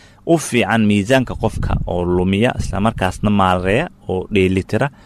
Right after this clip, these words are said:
hoos u dhiga. Saas daraaddeed, marka aad ay ugu fiican tahay. Qodobka toddobaad, kor u qaadista habka difaaca jirka. Ee, wax badan oo vitaminada C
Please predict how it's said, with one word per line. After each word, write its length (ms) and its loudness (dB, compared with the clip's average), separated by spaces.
hoos 340 -2
u 80 -8
dhiga. 220 -6
Saas 240 0
daraaddeed, 320 2
marka 300 -2
aad 180 2
ay 60 2
ugu 160 -4
fiican 280 -2
tahay. 80 -6
Qodobka 280 2
toddobaad, 400 2
kor 220 2
u 80 0
qaadista 480 2
habka 360 -2
difaaca 460 0
jirka. 260 -4
Ee, 160 -8
wax 280 -6
badan 440 0
oo 120 -6
vitaminada 720 2
C 220 -8